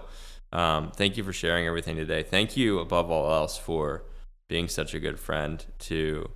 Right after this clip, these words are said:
myself and to Abby. One story that I'll tell as we wrap up today's podcast is, you know, we moved to Texas, uh,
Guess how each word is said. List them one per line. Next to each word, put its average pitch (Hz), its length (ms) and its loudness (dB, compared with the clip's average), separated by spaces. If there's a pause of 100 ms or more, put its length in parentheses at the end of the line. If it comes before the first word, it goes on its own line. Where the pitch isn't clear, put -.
myself 80 600 0
and 85 120 -4
to 80 140 -4
Abby. 76 380 -2 (160)
One 104 160 2
story 117 300 4
that 90 340 4 (560)
I'll 101 120 8
tell 92 360 8
as 90 140 0
we 92 80 2
wrap 87 260 4
up 87 140 0
today's 80 260 0
podcast 82 840 2
is, 82 500 2 (1200)
you 107 100 2
know, 95 140 6 (160)
we 104 160 4
moved 110 220 6
to 117 60 2
Texas, 98 760 4
uh, 80 500 2